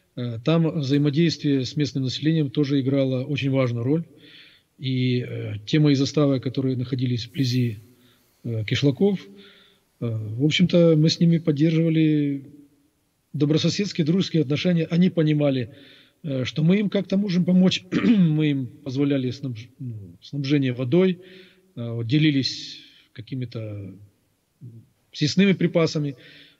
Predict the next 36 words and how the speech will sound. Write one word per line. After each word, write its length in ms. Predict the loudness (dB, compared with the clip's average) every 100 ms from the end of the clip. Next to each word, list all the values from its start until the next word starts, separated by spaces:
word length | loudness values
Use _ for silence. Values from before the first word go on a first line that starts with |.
| _
вот, 340 | -14 -10 -8 -6
иногда 360 | -4 0 0
горючим. 580 | 0 -2 -2 0 -2 -2
Там, 200 | -6 -10 -10
э, 220 | -8 -8 -6 -8
с, 240 | -6 -6
с 120 | -2 2
одной 220 | 4 4
из 80 | 4
моих 180 | 2
застав 340 | 2 2 0 2
провели 340 | 2 2 2
в 40 | 0
кишлак 420 | -4 -4 -4 -6
электричество. 760 | -10 -8 -2 -2 -2 -4 -4 -6 -12 -20 -20 _ _ -20 _
Они 240 | -2 0 2
нам 140 | 2
подбрасывали 560 | 0 2 2 2 0 -2
разведданные, 760 | -2 -4 -4 -4 -4 -4 -4 -8 -18 -20 _ -10
э, 140 | -6
предупреждали 640 | 0 0 0 0 4 4
о 60 | 2
том, 160 | 0 -4
что 120 | -4
в 40 |
кишлак 400 | -6 -6 -4 -6 -6
собираются 480 | -6 -2 -2 -2
заходить 480 | -6 -6 -6 -8 -12 -10
душманы. 480 | -10 -6 -2 0 -2 -8 -20 -12
Это 160 | -6 2
было, 280 | 4 6 4
э, 240 | 2 -2
такое, 460 | -2 0 2 4 2 -4 -12
ну, 340 | -6 -2 -2 -2
скажем 340 | -2 -2 -2
так, 340 | -2 -4 -4